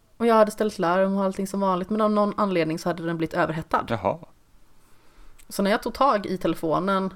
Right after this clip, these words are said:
Speaker 1: när jag vaknade mitt i natten, så var den jättevarm och den gick inte att starta.
Speaker 2: Ja.
Speaker 1: Så var väl batteriet som hade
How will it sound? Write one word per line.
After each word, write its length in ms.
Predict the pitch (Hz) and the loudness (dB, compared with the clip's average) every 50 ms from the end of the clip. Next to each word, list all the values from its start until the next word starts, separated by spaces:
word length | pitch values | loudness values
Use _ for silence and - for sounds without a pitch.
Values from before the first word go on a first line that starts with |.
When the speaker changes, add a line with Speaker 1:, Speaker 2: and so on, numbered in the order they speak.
| - - - | -10 -14 -6
Speaker 1:
när 120 | 185 175 | -2 -2
jag 80 | 165 165 | 0 2
vaknade 420 | 180 170 160 - - 233 233 214 | 4 2 2 2 0 -2 -2 -2
mitt 180 | 185 175 - - | -2 -4 -6 -4
i 20 | 165 | -6
natten, 360 | 151 - - - 202 185 180 | -6 -6 -4 -4 -4 -4 -4
så 100 | - 170 | -4 0
var 160 | 160 160 160 | 0 2 2
den 120 | 156 156 | 2 -2
jättevarm 500 | 165 170 - - 170 180 180 170 160 180 | -2 -4 -4 -2 2 2 4 2 2 0
och 140 | 180 - - - | -4 -10 -10 -8
den 80 | 175 165 | -8 -8
gick 140 | 165 - | -8 -8
inte 100 | 170 165 | -8 -8
att 40 | 151 | -6
starta. 340 | - 175 147 - - 135 - - - - | -2 -2 -2 -2 -2 -10 -10 -10 -14 -8
Speaker 2:
Ja. 260 | 101 104 101 101 98 - - - - - - - - - - - - - - - - - - - - - - - _ - - _ - _ _ - - - _ - - - | -6 -4 -4 -4 -8 -12 -16 -18 -20 -20 -20 -20 -20 -20 -20 -20 -20 -20 -20 -20 -20 -20 -20 -20 -20 -20 -20 -20 _ -20 -20 _ -20 _ _ -20 -20 -20 _ -20 -20 -18
Speaker 1:
Så 140 | - - 202 | -6 0 2
var 80 | 190 185 | 2 4
väl 140 | 180 180 170 | 4 2 2
batteriet 540 | 156 160 - - 165 190 196 170 143 - - | 0 -2 0 0 -2 0 0 -2 -2 -4 -4
som 120 | 165 156 | -6 -4
hade 380 | 160 156 151 156 151 147 151 | -4 -4 -4 -2 -4 -4 -4